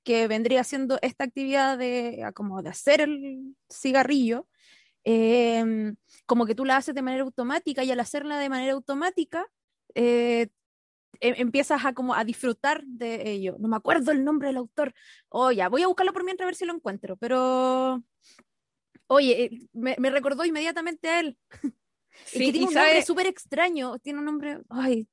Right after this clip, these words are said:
Speaker 1: bueno.
Speaker 2: yo creo que a lo mejor es medio, medio hindú, ¿no? Como que es-, se relaciona mucho con el mundo del yoga. Eh, de hecho, me recordaste eso porque en
Speaker 1: Ujú.
Speaker 2: sánscrito, ¿ya?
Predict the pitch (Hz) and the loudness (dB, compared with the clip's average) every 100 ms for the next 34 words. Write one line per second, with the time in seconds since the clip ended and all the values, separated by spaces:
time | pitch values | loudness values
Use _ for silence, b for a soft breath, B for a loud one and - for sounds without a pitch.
0 | _ _ _ _ _ _ 185 - 247 294 | _ _ _ _ _ _ -2 0 -2 -2
1 | 339 311 285 277 277 349 320 320 330 330 | 0 0 2 0 -2 -4 -2 -2 -2 -2
2 | 277 302 285 208 226 269 196 214 277 294 | -2 -2 -2 -4 -4 -4 -4 -4 -6 -6
3 | 240 233 233 220 254 - - 254 254 233 | -6 -6 -4 -4 -4 -8 -8 -4 -2 -2
4 | 294 277 285 339 311 262 247 277 285 185 | 0 0 -2 -2 -2 -2 -2 -4 -4 -4
5 | 214 233 175 b b b b _ 208 208 | -4 -4 -6 b b b b _ -6 -4
6 | 202 190 214 247 262 240 220 220 202 226 | -4 -2 0 0 2 0 0 -2 -2 -2
7 | 269 285 247 294 277 220 - 220 277 302 | -2 -4 -2 -4 -6 -10 -8 -4 0 0
8 | 339 381 427 - 254 247 247 403 - _ | 0 -2 -4 -6 -4 -2 -2 -2 -8 _
9 | 196 226 262 | -8 -4 -4